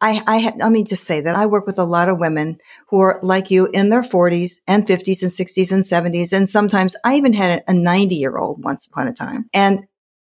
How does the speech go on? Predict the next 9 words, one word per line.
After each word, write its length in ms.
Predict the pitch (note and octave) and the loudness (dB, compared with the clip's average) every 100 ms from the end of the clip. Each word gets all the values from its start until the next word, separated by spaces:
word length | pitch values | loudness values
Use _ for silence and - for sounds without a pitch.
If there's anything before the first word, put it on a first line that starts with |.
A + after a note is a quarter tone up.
| _ | _
they 400 | F#3 F3+ G#3 A3 | -6 0 2 2
say 380 | A3+ - A3+ A#3+ | 2 0 2 2
to 180 | A#3+ F3 | 0 -4
me, 420 | D#3 D3 C#3 E3+ _ - - _ | -2 -2 -4 -6 _ -20 -20 _
"If 160 | G3 G3 | -4 0
only 340 | G#3 G#3+ G#3+ | 2 4 2
I 140 | G3 F#3 | 2 0
had 240 | F#3+ F3+ | -2 -2
known, 500 | F3 E3+ D3 C#3+ D3+ | -2 -2 -2 -4 -8